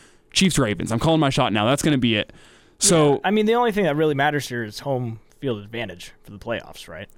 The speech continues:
Speaker 1: And it's still such a long season
Speaker 2: Right.
Speaker 1: that even that doesn't matter that much in week three.
Speaker 2: Right.
Speaker 1: So it, it, it's, it's that, and it's kind of just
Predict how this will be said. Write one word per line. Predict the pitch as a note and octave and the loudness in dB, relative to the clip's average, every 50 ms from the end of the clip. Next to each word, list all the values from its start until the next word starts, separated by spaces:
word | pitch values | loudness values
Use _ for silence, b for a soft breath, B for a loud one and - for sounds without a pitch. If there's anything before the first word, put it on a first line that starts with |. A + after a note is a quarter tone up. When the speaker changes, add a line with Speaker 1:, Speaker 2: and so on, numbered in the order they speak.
| - - | -18 -6
Speaker 1:
And | - C#3+ C#3 C3+ F3 F3+ | -4 -2 0 2 2 0
it's | F3+ - | 0 2
still | - A3 E3+ | 0 0 0
such | - F3+ D#3 - | 0 0 0 2
a | |
long | C#3+ C3 B2 B2 A#2+ A2 | 2 2 2 2 0 0
season | - A#2 A#2 G#2+ G#2+ A2+ G#2 - | 0 0 2 2 2 0 0 -2
Speaker 2:
Right. | - G#2 | -2 -2
Speaker 1:
that | G#2+ A2 G#2+ - - _ - - - _ - C#3 - - | 0 0 0 -2 -4 _ -20 -20 -20 _ -14 -12 -4 -2
even | E3+ D3+ B2+ B2 | 0 2 2 2
that | A#2 A2+ A#2+ A#2 - - - - C3 - - - | 2 2 0 -2 -6 -16 -14 -14 -12 -12 -12 -4
doesn't | - D3 C3 C3 F2+ A2 | -4 -2 0 0 0 2
matter | A#2+ A#2+ A#2+ A#2 | 2 2 2 2
that | A#2 A#2+ C3 - | 0 0 0 2
much | C#3+ C#3+ C#3+ - - | 2 2 2 2 4
in | D#3 | 4
week | D3 D3 D3 | 4 4 2
three. | - - D3+ D#3 D3+ D3+ D3 - | 2 0 2 4 4 2 0 -2
Speaker 2:
Right. | B2+ G#2 F#2+ G2 - - | -8 -8 -8 -8 -10 -12
Speaker 1:
So | - - D#3 D3 C#3+ | -2 2 4 4 4
it, | C#3+ C#3+ C3+ | 4 2 2
it, | - E3 E3+ E3 F3 - - | 0 2 2 2 2 2 2
it's, | G3 F#3 - - - | 0 2 0 0 2
it's | - G3+ - | 2 2 2
that, | C#3+ C3+ D3 D3 D3 C3 | 2 4 4 4 4 2
and | C#3+ | 2
it's | C#3 - | 0 2
kind | - E3+ D#3 C#3+ | 2 2 2 2
of | B2+ A#2+ | 0 0
just | A2 C3+ B2 A2 - | 0 0 0 0 -2